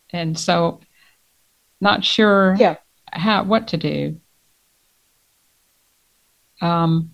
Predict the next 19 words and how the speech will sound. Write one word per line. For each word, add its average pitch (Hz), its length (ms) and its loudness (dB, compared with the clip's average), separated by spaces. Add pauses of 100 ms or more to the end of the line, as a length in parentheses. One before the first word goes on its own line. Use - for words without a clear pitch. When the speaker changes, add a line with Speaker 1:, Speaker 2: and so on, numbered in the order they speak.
(160)
Speaker 2:
I'm 226 160 6
actually 220 420 4
looking 208 540 4
for 190 180 -2
that 190 300 6
right 196 320 2
now. 202 640 0 (500)
Um, 175 540 4 (2500)
Speaker 1:
it's, 190 220 -2
I 196 180 0
have 196 260 2
T-Mobile 214 680 4
as 156 180 -4
my 151 120 -2
carrier. 147 680 -2 (760)
Speaker 2:
Yeah. 269 380 8 (720)
Well, 247 380 8 (100)
if 320 380 4
you, 277 580 2